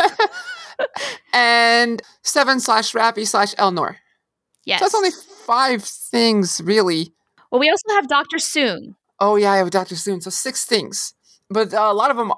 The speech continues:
Speaker 1: are starting to merge. So now it's Queen Agnes and Soong.
Speaker 2: Finally. Yes.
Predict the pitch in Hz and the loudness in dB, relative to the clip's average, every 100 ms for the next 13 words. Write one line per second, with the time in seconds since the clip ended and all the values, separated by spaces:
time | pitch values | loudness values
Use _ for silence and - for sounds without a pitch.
0 | - 202 - - 196 196 226 277 180 - | -2 -2 0 -2 0 0 2 2 0 0
1 | 208 196 220 196 190 - - _ - 277 | 0 2 2 2 -2 -12 -20 _ -2 0
2 | 247 - 220 190 196 - 196 - 196 185 | 0 0 0 2 0 0 -2 0 0 -2
3 | 214 _ _ _ _ _ _ _ - 220 | -8 _ _ _ _ _ _ _ -2 0
4 | 196 180 202 302 _ _ 196 180 190 - | 2 0 -2 -4 _ _ -4 -2 -2 -8
5 | - | -12